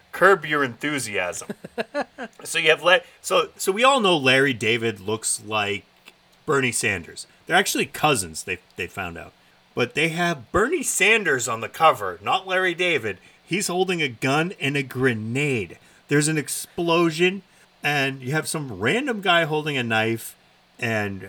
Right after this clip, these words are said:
basically Larry's arch nemesis, uh, Susie, and she's holding a gun too. She looks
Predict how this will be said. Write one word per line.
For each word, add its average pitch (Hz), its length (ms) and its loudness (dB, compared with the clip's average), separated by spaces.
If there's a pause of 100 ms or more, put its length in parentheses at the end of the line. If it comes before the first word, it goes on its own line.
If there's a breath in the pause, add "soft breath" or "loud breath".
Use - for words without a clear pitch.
basically 110 840 -4
Larry's 104 800 -2
arch 110 380 -2
nemesis, 98 1080 -4
uh, 85 360 -12 (580)
Susie, 143 540 -4 (760 soft breath)
and 101 180 -8
she's 139 360 -2
holding 117 340 -2
a 98 80 -6
gun 98 260 -6
too. 104 220 -6
She 147 140 -10
looks 107 180 -6